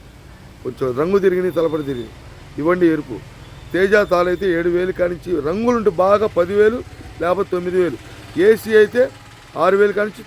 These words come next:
తొమ్మిది వేలు. అదే సీడ్ రకాలు అనుకోండి, త్రీ ఫోర్ వన్ కానీ డీడీ కానీ త్రీ థర్టీ ఫోర్లు ఇవన్నీ కూడా నాలుగు వేలు కానించి ఐదు వేలు, ఐదు వేల ఐదు వందలు ఎక్కువ అండి. బాగా క్వాలిటీ ఉండి రంగులు ఉన్నాయి అనుకుంటే ఆరు వేలు. ఇవ్వండి,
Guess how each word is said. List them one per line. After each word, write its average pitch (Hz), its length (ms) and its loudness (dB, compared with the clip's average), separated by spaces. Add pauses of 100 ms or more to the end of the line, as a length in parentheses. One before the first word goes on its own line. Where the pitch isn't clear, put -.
తొమ్మిది 185 280 -2
వేలు. 143 180 -4 (480)
అదే 254 140 0 (120)
సీడ్ 220 260 -4
రకాలు 208 300 2
అనుకోండి, 160 380 -4 (640)
త్రీ 180 180 -2
ఫోర్ 190 220 0
వన్ 180 200 -2
కానీ 190 200 0 (100)
డీడీ 190 220 2 (100)
కానీ 185 260 -2
త్రీ 165 180 -4
థర్టీ 165 200 -6
ఫోర్లు 156 240 -6
ఇవన్నీ 175 220 -2 (100)
కూడా 135 160 0 (600)
నాలుగు 185 300 4
వేలు 214 240 4
కానించి 202 360 -6 (220)
ఐదు 196 220 -4
వేలు, 220 160 4 (100)
ఐదు 196 180 -6
వేల 196 240 2
ఐదు 180 120 -4
వందలు 220 220 0
ఎక్కువ 202 240 0
అండి. 165 180 -4 (760)
బాగా 208 260 4 (120)
క్వాలిటీ 202 340 2 (100)
ఉండి 190 140 -2 (120)
రంగులు 190 280 -4
ఉన్నాయి 180 180 -4
అనుకుంటే 175 260 -6 (100)
ఆరు 131 200 -4
వేలు. 120 180 -4 (720)
ఇవ్వండి, 151 280 0